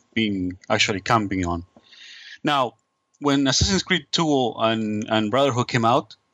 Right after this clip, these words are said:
I have a friend who is Italian. He told me, you know, "These places are exactly like what you see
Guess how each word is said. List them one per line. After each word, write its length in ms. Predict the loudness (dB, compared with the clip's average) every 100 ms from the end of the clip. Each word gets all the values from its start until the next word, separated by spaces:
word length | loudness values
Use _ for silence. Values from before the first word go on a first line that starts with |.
| -2
I 60 | 2
have 140 | 2
a 40 |
friend 360 | 0 2 2 0
who 320 | -2 -4 -4
is 140 | -4 -4
Italian. 420 | 0 2 2 -2
He 120 | -6
told 220 | -2 -2
me, 200 | 0 -2 -4
you 80 | -4
know, 120 | 0
"These 160 | 0 2
places 440 | 2 2 2 4
are 140 | 2
exactly 540 | 0 0 0 0 -4 -4
like 220 | -4 -4
what 160 | -6 -6
you 80 | -2
see 440 | -2 0 -4 -6